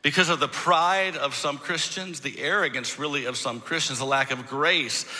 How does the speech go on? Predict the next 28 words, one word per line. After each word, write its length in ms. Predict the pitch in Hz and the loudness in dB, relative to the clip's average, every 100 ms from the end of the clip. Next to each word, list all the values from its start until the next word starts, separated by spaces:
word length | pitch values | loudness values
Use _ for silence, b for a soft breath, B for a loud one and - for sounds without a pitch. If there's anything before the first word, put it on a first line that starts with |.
| B 135 | B -4
of 100 | 135 | -2
some 280 | 156 139 | 0 0
Christians, 840 | 135 190 190 - 110 95 110 123 - B B B B B B B - | -2 0 0 0 -4 -10 -10 -10 -12 B B B B B B B -2
there 160 | 170 | 2
are 80 | 165 | 2
those 260 | 175 185 165 | 2 0 -2
who 60 | |
go, 100 | 160 | -4
"You 140 | 160 160 | -2 0
know 100 | 175 | 2
what? 220 | 180 - | 2 0
I, 180 | 113 120 | -4 -4
I 20 | |
just 220 | 117 113 | -4 -4
don't 160 | 123 117 | -6 -4
want 180 | 113 | -6
to 60 | 104 | -6
hear 140 | 98 | -10
this. 720 | 87 - - - - - - - _ _ | -12 -16 -12 -8 -6 -6 -8 -14 _ _
I 100 | - | -8
don't 340 | 110 139 139 104 | -2 0 0 -2
want 200 | 123 104 | -2 -2
to 60 | |
hear 300 | - 131 117 | -8 -10 -10
this." 520 | 95 - - - - - B B B B _ _ - - _ _ _ _ - - _ _ _ _ _ | -10 -12 -10 -8 -8 -10 B B B B _ _ -20 -20 _ _ _ _ -18 -18 _ _ _ _ _
Here's 200 | 208 185 | 2 2
an 80 | 127 | 0
example 580 | 117 120 113 107 - | -2 0 0 0 -4